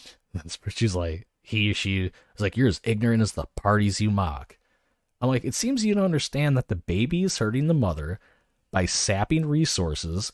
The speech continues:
and that the act of abortion is just a delayed self-defense response." That's what I said. And I was intentionally provocative, like, because I was like, "Yeah," I'm like, "If you wanna, if we wanna be cheeky," 'cause in my opinion,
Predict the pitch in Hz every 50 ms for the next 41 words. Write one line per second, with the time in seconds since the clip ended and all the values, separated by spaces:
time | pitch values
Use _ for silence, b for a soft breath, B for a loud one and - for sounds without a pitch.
0 | - 127 113 104 - - - - - 92 92 92 - 180 156 156 156 147 - 104
1 | 95 92 95 - - 101 101 107 - - 110 - - - 113 110 - - 135 117
2 | 107 113 101 98 95 95 101 107 104 - - 110 98 92 - - - 95 - -
3 | 92 87 85 - - 92 85 - - - - 78 71 64 - - - - - -
4 | - - _ _ b b b b b b b b b b b b b b b b
5 | b b b b b b b _ _ _ _ _ _ _ _ - 92 101 110 -
6 | - 120 104 92 - - 82 - - - 127 127 123 127 127 123 127 120 - -
7 | 160 160 143 - 147 147 139 131 123 123 - B B B B B _ _ _ _
8 | _ _ _ _ _ _ - - 110 95 101 95 98 101 95 - 98 80 76 -
9 | - - - - 110 - - _ - - _ _ - 139 127 - 139 113 127 123
10 | 127 127 - 151 151 - - 190 185 170 160 151 143 131 - B B B B B
11 | B 180 170 175 165 156 165 165 165 156 - - 156 135 - - 147 131 127 123
12 | 120 107 - - 131 131 123 - 104 98 90 - 117 98 104 113 117 127 131 -
13 | - 127 117 107 101 98 92 -